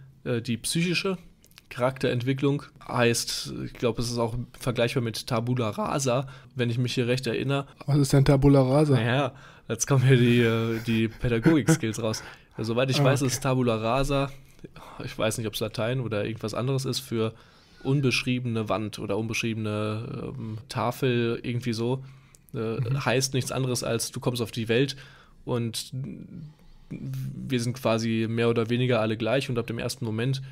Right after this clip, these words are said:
Speaker 1: äh, erf-, sammeln wir Erfahrungen, die sich über die Erziehung und über die Kindheit erstrecken, die dann unseren Charakter letztendlich bestimmen. Die letzte Landkarte hierbei oder die letzte Charakterentwicklung, äh, ist der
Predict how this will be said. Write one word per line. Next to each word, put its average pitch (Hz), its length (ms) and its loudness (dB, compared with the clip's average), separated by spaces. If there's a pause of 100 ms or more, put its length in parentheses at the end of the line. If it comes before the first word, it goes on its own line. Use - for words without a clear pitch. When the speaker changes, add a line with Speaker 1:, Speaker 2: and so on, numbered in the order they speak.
(380)
Speaker 1:
äh, 113 300 -2
erf-, - 380 -10
sammeln 120 340 0
wir 113 100 0
Erfahrungen, 131 960 0
die 113 220 -2
sich 107 200 -4
über 107 160 -2
die 110 120 -4
Erziehung 143 460 0
und 123 80 -4
über 113 180 -2
die 110 80 -4
Kindheit 160 340 0
erstrecken, 156 520 -4 (1120)
die 131 140 2
dann 120 140 2
unseren 117 300 0
Charakter 123 340 0
letztendlich 107 400 -4
bestimmen. - 400 -8 (420)
Die 135 200 -2
letzte 143 500 4
Landkarte 139 560 0 (140)
hierbei 131 680 4
oder 120 200 2
die 113 160 -6
letzte 120 420 0
Charakterentwicklung, 131 800 0 (440)
äh, 117 320 -2
ist 117 220 -8
der 107 180 2